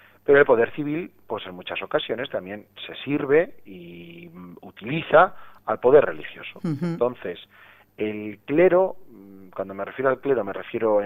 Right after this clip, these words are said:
Speaker 1: a la vida consagrada en general, tanto sacerdotes como, como religiosos y religiosas, los cristianos en general,
Speaker 2: Sí.
Speaker 1: siempre podemos ser o un apoyo para, para el mundo civil o podemos ser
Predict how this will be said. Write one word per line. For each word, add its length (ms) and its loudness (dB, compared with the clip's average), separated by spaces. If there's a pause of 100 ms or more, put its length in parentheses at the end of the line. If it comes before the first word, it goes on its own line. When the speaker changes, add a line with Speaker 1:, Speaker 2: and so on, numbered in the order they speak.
Speaker 1:
a 120 -2
la 80 0
vida 220 4
consagrada 440 -6
en 80 -10
general, 400 2
tanto 260 -8
sacerdotes 580 -8
como, 380 -10 (260)
como 200 -10
religiosos 540 -6
y 60 -8
religiosas, 480 -10
los 120 -10
cristianos 500 0
en 100 -14
general, 420 0
Speaker 2:
Sí. 280 -6 (240)
Speaker 1:
siempre 300 2
podemos 420 2
ser 260 -4
o 80 -4
un 220 -2
apoyo 600 4 (200)
para, 520 2
para 200 -2
el 60 -8
mundo 400 -4
civil 300 -6 (240)
o 180 4
podemos 440 0
ser 240 4